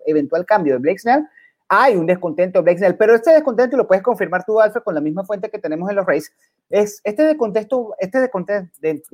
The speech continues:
descontento va más con la gerencia, no tanto con el propio Kevin Cash, porque sabemos muy bien que el tema de la gerencia es el que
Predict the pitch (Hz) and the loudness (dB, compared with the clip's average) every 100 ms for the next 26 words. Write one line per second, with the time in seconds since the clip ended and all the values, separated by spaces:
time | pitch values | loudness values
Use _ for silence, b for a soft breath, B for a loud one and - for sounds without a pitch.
0 | 147 - - 143 165 151 240 185 156 170 | -4 -4 -10 -8 -6 -4 -4 -2 0 2
1 | 185 220 - _ _ _ _ 196 202 - | 2 0 -2 _ _ _ _ 0 0 0
2 | 175 170 - 160 190 262 262 - - 110 | -2 -2 -4 -4 -2 -2 -4 -8 -14 -14
3 | 110 _ _ _ _ _ _ 160 180 196 | -14 _ _ _ _ _ _ -12 -8 -6
4 | - 269 247 - 165 160 180 190 196 190 | -4 -4 -2 -4 -4 -2 -4 -4 -6 -4
5 | 208 - 320 349 330 269 269 254 226 196 | -6 -6 -6 -2 2 2 2 0 -2 -2
6 | 202 202 b - 208 180 180 208 233 247 | -2 -6 b 2 2 2 -2 -2 0 2
7 | 208 185 190 202 220 202 - 147 160 165 | 2 2 0 -2 -4 -8 -4 -2 0 -2
8 | 175 - - - 175 165 - 147 | -4 -10 -18 -4 -2 -2 0 -2